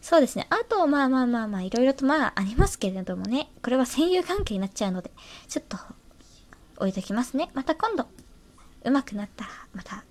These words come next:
ご紹介したいと思います。うん。それで、あとは、俺がいるから。<laughs> これもちょっとなんか、若干、声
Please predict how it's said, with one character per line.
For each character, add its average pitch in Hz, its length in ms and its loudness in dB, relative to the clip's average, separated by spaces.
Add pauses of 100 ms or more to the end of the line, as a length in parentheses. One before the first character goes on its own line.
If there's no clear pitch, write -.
(140)
ご - 80 -6
紹 208 180 0
介 214 160 -6
し - 60 -8
た 302 100 2
い 302 80 4
と 214 80 -6
思 202 120 -4
い 240 80 -2
ま 294 120 2
す。 - 200 -14 (1300)
う 302 160 6
ん。 214 160 0 (160)
そ - 80 0
れ 311 140 4
で、 311 100 2
あ 311 100 4
と 247 140 -6
は、 - 240 -12
俺 302 240 0
が 466 160 2
い 403 80 2
る - 80 -6
か - 120 -14
ら。 - 60 -16 (1160)
<laughs> - 60 -
こ 240 60 -2
れ 269 80 -2
も 311 100 -2
ち 453 100 -2
ょ - 20 -18
っ - 40 -20
と 320 100 4
な 247 120 4
ん 254 60 -2
か、 226 120 -8
若 208 260 -6
干、 254 160 -6 (1300)
声 320 400 2